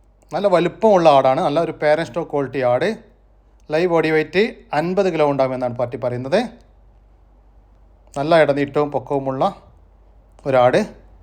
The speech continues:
ഇത് രണ്ടാമത്തെ പ്രസവത്തിനാണ് ഇപ്പോൾ ചെനയുള്ളത്.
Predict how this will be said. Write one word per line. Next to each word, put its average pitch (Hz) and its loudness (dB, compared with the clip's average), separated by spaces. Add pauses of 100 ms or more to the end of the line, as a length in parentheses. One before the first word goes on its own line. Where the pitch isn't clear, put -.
(2500)
ഇത് 151 4
രണ്ടാമത്തെ 151 4
പ്രസവത്തിനാണ് 139 2
ഇപ്പോൾ 131 -2
ചെനയുള്ളത്. 123 0